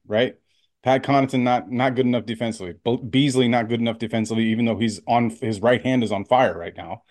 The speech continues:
He can't miss from three. Uh, but I think Pat also locker room guy, right? So, so th-, there's some alignment with Doc and Patrick Beverley there. So more than just on the court stuff, but on the court stuff, Pat brings a lot of what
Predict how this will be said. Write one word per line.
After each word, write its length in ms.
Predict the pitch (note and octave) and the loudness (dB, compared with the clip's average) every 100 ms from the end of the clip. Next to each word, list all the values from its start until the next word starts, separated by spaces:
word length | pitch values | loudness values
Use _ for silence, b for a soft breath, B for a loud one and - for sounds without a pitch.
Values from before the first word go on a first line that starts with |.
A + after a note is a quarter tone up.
| _ _ _ | _ _ _
He 100 | A2+ | -6
can't 280 | A2 B2+ G2+ | -2 -2 0
miss 200 | A2+ C3+ | 0 0
from 160 | - F2 | -4 -12
three. 320 | F2 D#2+ G#2+ b b b b b _ | -10 -10 -10 b b b b b _
Uh, 280 | A2+ A2+ A2 | -2 0 0
but 440 | A2+ A#2+ A2+ A2 _ _ _ _ _ - _ - | 0 2 2 0 _ _ _ _ _ -20 _ -6
I 120 | A2+ | 0
think 200 | C#3+ C3+ | 0 0
Pat 380 | - C#3 C3 _ | 0 0 0 _
also 300 | A#2 B2+ C3+ | 0 2 0
locker 340 | A#2 B2+ B2+ B2 | -2 -2 -2 -6
room 200 | A2 G2+ | -4 -4
guy, 200 | F#2 F2 | -4 -2
right? 200 | G#2+ A2 | -4 -2
So, 200 | A2+ A2 | -4 -2
so 200 | B2 A2+ | -2 -2
th-, 260 | G#2+ B2 | -4 -4
there's 200 | A#2+ B2 | 0 0
some 140 | - B2 | 0 -2
alignment 380 | A#2+ C3 C#3+ C3 | 0 0 0 -2
with 120 | A#2+ | 0
Doc 240 | B2+ B2+ | 0 2
and 100 | A#2+ | -2
Patrick 300 | A2 A2+ G#2 | -4 -6 -2
Beverley 320 | A2 G#2 G#2 | -2 0 0
there. 200 | G2+ G#2 G2+ | 0 0 0
So 240 | G2+ G#2 A2+ | -4 -6 -2
more 340 | A#2 B2+ C3+ | 2 4 4
than 180 | B2 A2+ | 4 2
just 320 | G#2+ A#2+ - - | 4 0 0 0
on 200 | A2+ A2+ | 0 0
the 80 | |
court 360 | G#2 - A2+ - | -2 -2 -4 -4
stuff, 440 | - G2 F2+ - _ b b | -4 -2 -2 -6 _ b b
but 180 | - C3+ | 2 4
on 240 | A#2+ D#3+ | 6 6
the 80 | F3 | 4
court 280 | B2+ A2+ G2+ | 2 -2 -2
stuff, 320 | - G#2+ G2+ | 0 0 0
Pat 260 | - B2 - | 0 0 2
brings 240 | A#2+ A2+ | 0 0
a 40 | F#2+ | 0
lot 400 | F#2+ G#2+ F#2 _ _ _ _ _ | 0 0 0 _ _ _ _ _
of 160 | A#2+ G#2 | -6 -2
what 320 | G#2+ A2 - | 0 0 -2